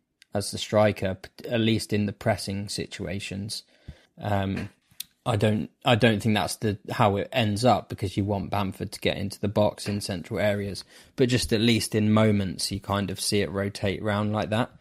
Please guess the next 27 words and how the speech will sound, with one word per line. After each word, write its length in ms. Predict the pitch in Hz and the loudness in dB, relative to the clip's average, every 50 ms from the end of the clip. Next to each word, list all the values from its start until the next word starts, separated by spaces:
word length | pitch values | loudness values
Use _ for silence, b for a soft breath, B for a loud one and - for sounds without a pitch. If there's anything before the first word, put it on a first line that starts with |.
| b b b | b b b
and 160 | - 104 101 | -2 0 0
I 60 | 101 | 0
think 300 | - - 113 104 64 76 | 0 -2 -2 -2 -2 -6
that 460 | 85 - - - - _ _ - - - _ _ | -10 -14 -16 -18 -20 _ _ -16 -16 -16 _ _
that's 320 | 135 123 123 110 92 - | 0 2 4 4 4 2
how 220 | - 127 113 104 92 | 2 4 4 4 4
it 60 | 92 | 2
will 120 | 110 107 | 0 -2
be 480 | 101 - - 117 110 104 101 95 101 - - _ _ _ _ | -4 -2 -2 0 0 0 0 -2 -4 -6 -10 _ _ _ _
in 160 | 120 113 110 | 2 4 6
either 400 | 107 107 104 104 101 - 98 98 | 6 6 6 4 4 2 0 -2
of 160 | 92 - - | -2 -6 -8
the 80 | - 107 | -14 -14
formations. 880 | - - - 98 101 101 101 104 98 98 - - 101 101 101 - - - - _ - - | -8 -4 -4 -2 -2 -2 -2 -4 -4 -6 -6 -6 -6 -6 -6 -6 -10 -10 -14 _ -12 -4
And 160 | - 110 104 | -2 -2 0
Joffy 480 | - 120 107 104 - - 104 101 101 98 | 4 4 4 4 4 4 2 2 4 2
is, 220 | 98 98 - - - _ - - | 0 -2 -4 -8 -10 _ -6 2
I 120 | - 107 101 | 4 4 4
think, 300 | - - 104 95 - - | 4 0 -4 -4 -4 0
good 180 | - 104 101 | 0 0 0
enough 240 | 104 101 95 95 - | 0 -2 -2 -4 -6
to 80 | - - | -12 -16
play 260 | _ - 104 101 98 | _ 0 2 2 2
in 100 | 101 101 | 2 0
any 240 | 101 101 101 101 104 | 0 0 0 -2 -2
of 140 | 101 - - | -4 -6 -6
those 460 | 95 87 87 90 95 - - - | -4 -4 -4 -4 -6 -8 -10 -12